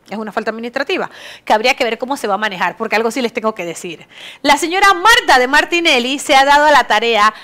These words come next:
de resguardarse claramente cuál es la condición que ellos tienen allá. Sin embargo,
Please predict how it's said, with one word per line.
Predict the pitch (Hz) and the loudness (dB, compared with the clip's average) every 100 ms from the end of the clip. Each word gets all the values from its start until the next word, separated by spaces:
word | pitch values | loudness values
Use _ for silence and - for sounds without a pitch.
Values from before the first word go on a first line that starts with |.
| - | -2
de | 240 254 | 0 2
resguardarse | 262 226 247 240 277 311 - 349 - - | 0 2 2 4 2 2 2 0 0 2
claramente | 294 330 403 294 262 247 220 254 254 - - | 6 8 6 4 0 -2 0 -2 -2 -20 -16
cuál | - 381 415 | 0 4 6
es | 466 480 349 | 8 8 6
la | |
condición | 302 294 302 - 359 370 | 4 2 0 0 -2 0
que | 381 | 0
ellos | 359 370 | 0 -2
tienen | - 349 320 | -2 -2 0
allá. | 247 269 220 - | 0 4 2 2
Sin | - - 480 | -4 0 2
embargo, | 381 240 208 190 196 | 2 2 0 0 -6